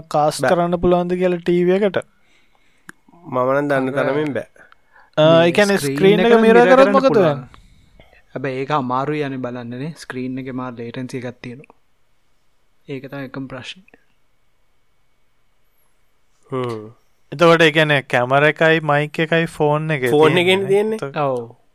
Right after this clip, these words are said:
Speaker 1: ඔව්.
Speaker 2: මම නම් දැන් ඕක, ඕක කාටද කරන්න ඕන එහෙම එකක් ඕන නම් හොඳම වැඩේ තමයි අර Android box එකක් හරි Android, අ, මොකක් හරි ඩිවයිස් එකක් ගන්න එක. එතකොට පුළුවන්
Speaker 3: හ්ම්.
Speaker 2: Android box එක ටී වී එකට කනෙක්ට් කරන්න පුළුවන් එච් ඩී එම් ආර් මොන හරි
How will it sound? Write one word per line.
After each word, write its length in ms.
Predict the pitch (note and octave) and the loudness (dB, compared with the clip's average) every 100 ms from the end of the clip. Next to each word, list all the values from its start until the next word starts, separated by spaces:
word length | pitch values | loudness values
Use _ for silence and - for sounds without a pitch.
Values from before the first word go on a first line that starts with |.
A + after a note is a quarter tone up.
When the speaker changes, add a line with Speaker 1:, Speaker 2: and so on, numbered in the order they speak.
| _ | _
Speaker 1:
ඔව්. 200 | C#3 B2+ B2+ - _ _ - - _ _ _ _ - _ _ _ B2+ | -4 -4 -4 -12 _ _ -20 -20 _ _ _ _ -20 _ _ _ -2
Speaker 2:
මම 200 | B2+ D#3 | 0 2
නම් 240 | G3 F#3 | 2 2
දැන් 200 | C#3+ B2 | 0 -2
ඕක, 240 | A#2+ C3+ D3 | -2 -2 -2
ඕක 260 | C3 B2 - | -2 -4 -6
කාටද 320 | B2+ A#2+ D3 | -4 -2 -4
කරන්න 440 | D#3 A#2 A2 A#2+ C#3+ | -2 -2 -2 -4 -8
ඕන 200 | D#3 D#3+ | -6 -4
එහෙම 220 | D#3+ D#3+ | -4 -6
එකක් 240 | D3+ D#3+ - | -6 -6 -4
ඕන 140 | D#3+ | -4
නම් 200 | E3 G3+ G#3+ - - - - | -2 -4 -6 -14 -18 -18 -8
හොඳම 340 | C3+ C#3 D3+ | -4 -2 0
වැඩේ 240 | D#3+ D#3 E3 | 0 0 0
තමයි 200 | E3+ F3+ | 0 -2
අර 100 | F#3 | -2
Android 380 | D3+ C3 D#3 | -2 -2 -4
box 300 | C#3+ A#2+ - | -4 -6 -6
එකක් 240 | D3 D3 - | -6 -6 -4
හරි 220 | D#3+ E3 | -6 -4
Android, 500 | D3+ C3 C#3 C#3 C3+ | -4 -4 -6 -6 -8
අ, 140 | G2+ B2 A#2 A#2 A#2+ | -8 -8 -8 -12 -8
මොකක් 320 | B2+ B2+ - | -6 -6 -4
හරි 180 | C#3 C3+ B2 G#2+ | -4 -4 -6 -8
ඩිවයිස් 440 | A2 A#2 A#2+ B2+ | -8 -4 -4 -4
එකක් 140 | C#3 C#3 | -4 -4
ගන්න 280 | C#3 D3 D3+ | -2 -2 -2
එක. 80 | D#3+ | -4
එතකොට 340 | D3+ C#3+ C#3+ | -4 -4 -4
පුළුවන් 240 | D3 D3+ | -4 -2
Speaker 3:
හ්ම්. 120 | D#3+ D3 | -2 -4
Speaker 2:
Android 260 | C3 C3+ B2+ | -4 -6 -6
box 280 | B2 - | -8 -8
එක 80 | C3+ | -8
ටී 220 | C3 B2+ A#2+ | -8 -8 -8
වී 100 | B2 | -8
එකට 160 | B2 | -10
කනෙක්ට් 240 | A#2+ B2 - | -10 -10 -10
කරන්න 240 | B2 B2 | -8 -10
පුළුවන් 320 | A#2 C3 C3 | -10 -10 -8
එච් 140 | B2 - | -10 -14
ඩී 120 | B2 | -12
එම් 100 | A#2+ | -10
ආර් 120 | A#2 | -10
මොන 160 | A#2+ B2 | -10 -8
හරි 280 | B2 C3 | -8 -8